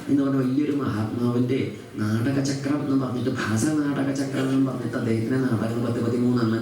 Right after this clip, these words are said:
ചേർത്തിട്ട് മണലിക്കര മഠത്തിലെ പോറ്റി, ആ പോറ്റിമാരുടെ മഠത്തിൽ നിന്ന്, അവരുടെ ഇല്ലത്ത് നിന്ന്, ഈ ഇല്ലത്ത് മഠം എന്ന് പറയുമല്ലോ, അപ്പോൾ ഈ പോറ്റി, പോറ്റി മണൽ-, മണലിക്കര മഠത്തിൽ നിന്ന് പത്തായപ്പരയിൽ നിന്ന്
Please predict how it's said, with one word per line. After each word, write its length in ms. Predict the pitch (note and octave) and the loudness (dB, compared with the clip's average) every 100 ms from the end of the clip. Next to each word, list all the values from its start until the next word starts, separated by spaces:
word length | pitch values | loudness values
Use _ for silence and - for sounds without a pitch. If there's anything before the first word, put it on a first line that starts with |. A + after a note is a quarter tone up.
| A2+ | 0
ചേർത്തിട്ട് 420 | G#2 G#2+ G2+ A#2+ - - - - C3 | -2 -2 -4 -2 -4 -8 -12 -2 2
മണലിക്കര 540 | B2+ C#3 D#3 - D#3+ D#3+ | 4 4 2 0 0 0
മഠത്തിലെ 440 | D3+ A#2 B2 C3 B2 B2 | 0 0 0 0 0 0
പോറ്റി, 340 | G2+ - C3 C3+ B2+ A#2 B2 | 0 2 2 2 -2 -4 -2
ആ 60 | B2+ | 0
പോറ്റിമാരുടെ 580 | B2+ D3+ D3+ B2+ A#2 B2+ A#2+ | 2 2 2 0 0 0 2
മഠത്തിൽ 360 | G2 G2 - | 2 0 0
നിന്ന്, 140 | B2 B2 | 0 0
അവരുടെ 180 | B2 B2+ | 0 2
ഇല്ലത്ത് 260 | G#2 G#2 A2+ | 2 0 0
നിന്ന്, 180 | G2 A2 - - - | 2 0 -4 -8 -2
ഈ 40 | C3+ C3 | 0 2
ഇല്ലത്ത് 220 | B2+ C3+ | 2 2
മഠം 160 | C3+ A2+ | 2 2
എന്ന് 100 | B2 C3 | 2 2
പറയുമല്ലോ, 280 | A2+ G2+ G2+ - - - | 0 -2 -4 -10 -10 -2
അപ്പോൾ 140 | D3 C#3+ | 2 2
ഈ 20 | D3 | 2
പോറ്റി, 240 | C3 A#2 D3 C#3 | 0 2 2 2
പോറ്റി 200 | A#2 - A#2 | 0 0 0
മണൽ-, 240 | A#2 C3 B2 | 2 2 2
മണലിക്കര 440 | B2 C#3 C#3 D3+ D#3 | 2 2 0 0 -2
മഠത്തിൽ 380 | B2 G#2+ - G2 | -2 -2 0 2
നിന്ന് 180 | F#2+ C3 - - - - | 4 2 0 -4 -8 -4
പത്തായപ്പരയിൽ 580 | A2 C3 D3 A#2+ G2+ | 0 2 2 0 0
നിന്ന് 140 | G2+ | 0